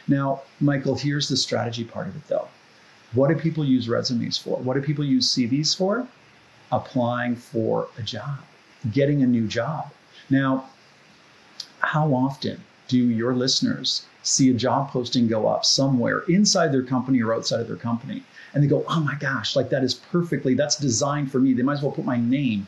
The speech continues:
on that posting 'cause that's the job for me." What do they say to themselves at night as they're going home, commuting home? "Tonight, I'm gonna update my resume." And the next night, what do they say to themselves as they're driving home again?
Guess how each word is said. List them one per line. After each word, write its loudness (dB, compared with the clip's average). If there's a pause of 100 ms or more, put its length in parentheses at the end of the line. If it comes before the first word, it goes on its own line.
(220)
on 2
that -2
posting 0
'cause -4
that's -2
the 0
job -4
for -6
me." 0 (760)
What 2
do 2
they 2
say 0
to 0
themselves 0
at -2
night 0
as 0
they're -4
going -4
home, -2 (380)
commuting 2
home? -2 (360)
"Tonight, 2 (340)
I'm 0
gonna -2
update -6
my -8
resume." -8 (840)
And 6
the 8
next 4
night, 2
what 4
do 0
they 2
say 0
to 2
themselves 2
as 0
they're 0
driving 0
home 0
again? 2